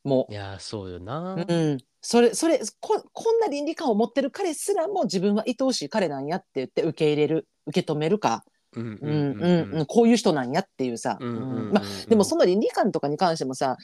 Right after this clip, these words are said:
Speaker 1: それはどこのパートナー同士でもあると思うねやんか。
Speaker 2: わかるわかるわかる。
Speaker 1: もう必ず
Speaker 2: 完全一致はないもんな。
Speaker 1: うん、なかなかないし。うん。で、やっぱそれを、なんかお互いにこう歩み寄ったりとか、妥協し合ったり、納得し合ったりとかして寄り添っていって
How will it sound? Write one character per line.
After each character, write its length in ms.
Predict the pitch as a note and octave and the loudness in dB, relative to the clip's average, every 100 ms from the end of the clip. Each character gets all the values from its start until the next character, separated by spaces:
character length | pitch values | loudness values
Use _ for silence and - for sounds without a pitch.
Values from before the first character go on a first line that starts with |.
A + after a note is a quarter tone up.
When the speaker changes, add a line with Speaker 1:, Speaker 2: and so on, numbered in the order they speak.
| - | -4
Speaker 1:
そ 120 | - | 2
れ 60 | A3+ | 2
は 40 | - - - | 0 -14 0
ど 160 | C#3+ | 2
こ 140 | A#3+ D#4+ | 4 2
の 100 | D#4+ | -2
パ 120 | - G#4 | -6 -6
ー 20 | D4+ | -2
ト 100 | B3 | -2
ナ 160 | C#4+ | 0
ー 0 | |
同 160 | C4+ G3 | 2 2
士 80 | C3+ | 0
で 80 | |
も 120 | B2+ - | -4 0
あ 40 | |
る 120 | F3+ A3 | 0 2
と 80 | |
思 160 | C3+ C#3 | 0 0
う 60 | C3 | -4
ね 80 | |
や 60 | A2 | -6
ん 40 | |
か。 240 | A#2 A#2+ - | -8 -8 0
Speaker 2:
わ 140 | C3 | 2
か 100 | C3 | 6
る 100 | A#2 | 6
わ 80 | G#2+ | 4
か 120 | G#2+ | 0
る 80 | G#2+ | -2
わ 60 | G#2+ | 2
か 60 | F4+ | 2
る。 80 | |
Speaker 1:
も 40 | E4+ | 4
う 20 | |
必 60 | F4+ | 6
ず 120 | C4 | 8
Speaker 2:
完 80 | A#3 | 8
全 220 | B3 B3+ | 6 4
一 260 | A3+ - D#3 | 0 -4 -2
致 20 | |
は 140 | A2+ - _ _ | -2 -6 _ _
な 120 | B2 C3+ | -4 -2
い 40 | |
も 140 | D#3+ | -2
ん 100 | G2 | -6
な。 180 | F2+ G2 - | -10 -14 -4
Speaker 1:
う 80 | B3+ | 2
ん、 300 | C4+ B3 G3 | 4 6 4
な 120 | C4+ | 2
か 180 | - E4+ | 2 4
な 100 | C4+ | 4
か 80 | A#3+ | 2
な 240 | E3 E3 | 2 0
い 100 | E3+ | -2
し。 340 | - D#3 C#3 - | -4 -2 -2 -2
う 100 | E3+ | -4
ん。 220 | D#3 F#3 | -2 0
で、 120 | C4+ - - - | -2 -4 -6 0
や 80 | E4 | 2
っ 20 | |
ぱ 120 | A3+ | 2
そ 200 | - F4 | 2 0
れ 120 | F4 | 0
を、 220 | G4+ D#4 - _ _ G3 | 2 0 -2 _ _ -4
な 80 | |
ん 40 | G3+ | -2
か 220 | F3 C3 _ | -2 -2 _
お 80 | E3+ | -6
互 320 | F3 F#3+ G#3 | -2 2 2
い 20 | A#3+ | 0
に 160 | D4+ | -4
こ 220 | - E3 F3+ | -2 0 2
う 40 | |
歩 140 | G3 | 0
み 100 | G3 | 2
寄 80 | G3 | -2
っ 20 | |
た 140 | F3+ C#3+ | -4 -8
り 80 | C3+ | -8
と 120 | - | -2
か、 120 | G#3+ | 0
妥 220 | D3+ D#3+ | 0 -2
協 160 | - E3+ | 0 -2
し 180 | - A3+ | 0 -2
合 60 | |
っ 80 | G#3 | -2
た 100 | - | -4
り、 180 | C#3+ F#3+ | 0 0
納 120 | F3 | 0
得 220 | G#3 G#3+ G#3+ | -2 -4 -2
し 120 | G#3 | -2
合 40 | |
っ 60 | G3 | 0
た 100 | C#3+ | -2
り 80 | C#3+ | -2
と 80 | |
か 100 | A3 | -2
し 40 | C#4 | 0
て 220 | E3+ - - | -2 -2 2
寄 120 | G3+ | 4
り 100 | G3+ | 4
添 160 | - G3 | 0 -2
っ 20 | |
て 200 | - A3 | 2 2
い 40 | |
っ 100 | A3 | 0
て 340 | - D4 A#3+ | -2 0 0